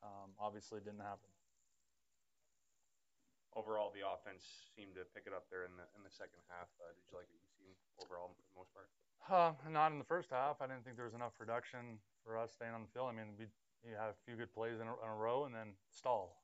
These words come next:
Speaker 1: and, uh, you know, did, that wasn't good enough. And then second half, yeah, I, I thought the, the offense came alive. I thought the defense, uh, still stood strong when they needed to, uh, special teams as well. We just offensively just ran out of gas, and, you know, one big turnover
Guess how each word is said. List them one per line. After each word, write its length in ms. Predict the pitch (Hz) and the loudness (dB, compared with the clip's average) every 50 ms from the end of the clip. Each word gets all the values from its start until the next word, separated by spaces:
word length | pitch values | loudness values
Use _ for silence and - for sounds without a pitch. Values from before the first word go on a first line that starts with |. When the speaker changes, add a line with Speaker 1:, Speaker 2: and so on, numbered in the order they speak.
| _ _ - | _ _ -16
Speaker 1:
and, 320 | 104 101 104 101 98 98 | -14 -14 -12 -14 -12 -8
uh, 240 | 104 101 101 101 101 95 92 _ _ _ - | -6 -6 -4 -6 -8 -10 -16 _ _ _ -20
you 40 | 101 101 | -18 -16
know, 80 | 98 98 98 | -16 -16 -14
did, 160 | 98 107 104 101 107 | -16 -16 -12 -8 -8
that 80 | 104 | -4
wasn't 240 | 104 104 101 104 98 | -4 -4 -6 -6 -8
good 120 | 104 101 104 | -8 -8 -8
enough. 240 | 95 92 92 92 - _ _ _ | -10 -12 -14 -16 -20 _ _ _
And 80 | 98 101 | -20 -20
then 160 | 101 98 95 | -18 -16 -14
second 320 | - - 110 - 110 98 107 | -8 -8 -8 -8 -6 -2 -2
half, 160 | 110 110 - | -2 -2 -2
yeah, 160 | 110 110 104 | -4 -4 -4
I, 160 | 95 92 95 98 98 | -4 -4 -6 -8 -10
I 80 | 95 | -10
thought 240 | - - 98 101 98 - _ - | -6 -4 -4 -4 -6 -8 _ -10
the, 160 | 101 101 101 101 101 101 101 | -8 -6 -6 -8 -10 -12 -8
the 40 | 101 | -8
offense 240 | 101 101 - 98 - | -8 -8 -8 -14 -20
came 160 | - - 104 | -18 -18 -16
alive. 320 | 101 98 98 101 107 113 107 | -12 -10 -8 -6 -6 -6 -6
I 80 | 101 | -8
thought 80 | - - | -10 -12
the 160 | 101 - - | -12 -14 -16
defense, 400 | 101 98 104 104 107 - - _ - - - _ - _ _ - | -16 -16 -16 -16 -18 -18 -20 _ -20 -20 -20 _ -20 _ _ -8
uh, 320 | 117 117 113 110 107 104 101 - | -6 -4 -4 -4 -6 -8 -10 -16
still 240 | - - 123 120 - | -10 -6 -6 -6 -6
stood 160 | - - 110 | -8 -14 -16
strong 400 | - - 120 113 117 123 127 127 | -10 -4 0 2 2 2 0 -2
when 160 | 120 117 113 | -4 -8 -10
they 80 | 110 110 | -8 -8
needed 240 | 117 120 123 117 - | -8 -8 -8 -10 -8
to, 240 | 131 131 131 131 131 - _ _ _ _ _ _ - | -8 -8 -6 -8 -8 -12 _ _ _ _ _ _ -6
uh, 160 | 110 110 104 | -4 -4 -4
special 240 | - 117 113 104 110 | -4 -6 -6 -6 -8
teams 240 | - - 120 117 | -10 -10 -10 -10
as 160 | 104 101 98 104 | -10 -8 -4 0
well. 160 | 113 123 135 | 0 0 0
We 160 | 127 120 110 | 0 -2 -6
just 240 | 117 113 - - _ _ _ _ _ _ _ _ _ - | -6 -8 -8 -10 _ _ _ _ _ _ _ _ _ 0
offensively 640 | 113 110 - 113 113 101 113 107 117 120 123 120 120 117 | 0 0 0 -4 -4 -6 -8 -8 -6 -6 -6 -6 -6 -8
just 240 | 110 110 - - 113 | -8 -10 -8 -6 -4
ran 160 | 113 117 117 | -2 -2 -2
out 80 | 113 107 | -2 -2
of 80 | 101 | -2
gas, 320 | 107 113 123 135 - - - | 0 2 2 2 0 -2 -8
and, 160 | 107 101 98 - _ _ _ _ _ _ _ _ _ _ _ _ _ | -12 -12 -14 -16 _ _ _ _ _ _ _ _ _ _ _ _ _
you 80 | 101 104 | -16 -12
know, 160 | 101 101 101 | -12 -12 -6
one 240 | 101 110 113 113 101 | -4 -4 -4 -2 -2
big 160 | 113 110 104 104 _ _ - - | -4 -4 -6 -6 _ _ -10 -8
turnover 640 | 123 123 120 117 113 110 113 113 113 110 107 104 | -4 -2 -2 -2 -2 -4 -4 -4 -4 -4 -6 -8